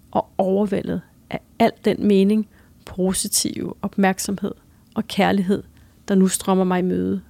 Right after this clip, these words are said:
på livets vej?'" At føle sig sprællevende og helt kan være så uvant,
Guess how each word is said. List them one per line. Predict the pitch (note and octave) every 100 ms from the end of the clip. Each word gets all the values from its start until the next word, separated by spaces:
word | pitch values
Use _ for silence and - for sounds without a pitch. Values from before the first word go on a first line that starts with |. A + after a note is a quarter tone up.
| _ -
på | G#3
livets | G3 B2 G3 -
vej?'" | - - - - - - - - - - - - _ _ _ _ _ _ _ -
At | G#3+ -
føle | A#3+ G#3+
sig | G#3 G#3
sprællevende | - - F#3 G#3+ G#3+ G3+ G#3+ A3
og | F3+
helt | D#3+ G#3 -
kan | F#3+
være | F#3
så | G3+ -
uvant, | - G#3 G#3 - -